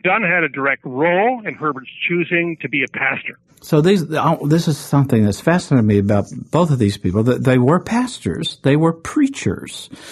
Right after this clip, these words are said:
Speaker 2: Now, it has to be said, I think that Dunn was a much more famous preacher in his lifetime, and of course was the dean of Saint Paul's Cathedral, so spoke to hundreds, thousands of people, whereas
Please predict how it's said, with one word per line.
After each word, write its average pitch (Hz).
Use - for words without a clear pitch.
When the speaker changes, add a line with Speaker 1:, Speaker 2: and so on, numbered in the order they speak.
Speaker 2:
Now, 139
it 135
has 175
to -
be 147
said, 170
I 135
think 139
that 127
Dunn 143
was 117
a 131
much 113
more 92
famous 147
preacher 147
in 127
his 120
lifetime, 120
and 101
of 101
course 107
was 101
the 110
dean 123
of 113
Saint 117
Paul's 120
Cathedral, 120
so 98
spoke 131
to 117
hundreds, 131
thousands 120
of 107
people, 123
whereas 131